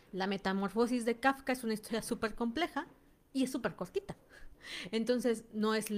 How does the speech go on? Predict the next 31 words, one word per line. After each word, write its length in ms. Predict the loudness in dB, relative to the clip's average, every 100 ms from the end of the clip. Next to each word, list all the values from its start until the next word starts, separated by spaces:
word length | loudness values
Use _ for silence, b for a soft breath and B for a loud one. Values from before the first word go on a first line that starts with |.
| 0
no 120 | 0
es 80 | 2
la 80 | 4
longitud 480 | 4 2 -4 -6 -8 -6
lo 120 | -6
que 80 | -2
vamos 200 | -4 -4
a 40 |
lo-, 180 | -6 -6
abordar 380 | -6 -4 -4 -4
ahorita, 400 | -4 -6 -8 -14 B B B
sino, 480 | -2 0 2 0 -4 -12 -20 -20 -20 -20 -20 -20 -4
como 200 | -2 0
decía 260 | 2 4
yo, 240 | 4 2 -2
al 180 | -4 -2
tener 260 | 0 2
tantas 300 | 4 2 0
restricciones, 420 | -2 -2 2 4
las 140 | 2 0
chinas 260 | 0 0
empiezan 260 | -2 -2 -2
a 80 | -2 -8 -14 2
generar 440 | 4 6 4 2 -2 -16 -16 -12 0
nuevas 480 | 4 6 6 4 -4 -12 -16 -14 -12 -12 -14 -14 -14 -12 -12 -2
propuestas 720 | 2 2 4 2 2 2 -2 0
para 220 | 0 2
el 100 | 0
B 220 | 0 0
L. 80 | -2 -8 -12 -12 -12 -10 -10 -10 -12 -14 -14 -14 -14 -14 -14 -12 -12 -10 -12 -12 -12 -12 -12 -12 -14 -16 -20 -20 -20 -20 -20 -20 -20 -20 -20 -20 -20 -20 -20 -20 -20 -20 -20 -20 -20 -20 -16 -4
Y 720 | -2 0 0 0 -2 -4